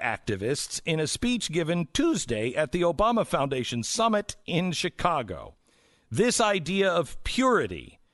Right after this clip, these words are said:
and you're never compromised and you're politically woke and all of that stuff,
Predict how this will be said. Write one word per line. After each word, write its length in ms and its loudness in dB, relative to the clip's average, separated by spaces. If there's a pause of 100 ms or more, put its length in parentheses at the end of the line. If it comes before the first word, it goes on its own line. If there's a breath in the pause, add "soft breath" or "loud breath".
(140)
and 200 -2
you're 140 0
never 280 2
compromised 800 -2
and 120 -2
you're 120 -2
politically 560 0
woke 600 0
and 140 0
all 180 4
of 60 2
that 240 0
stuff, 520 -4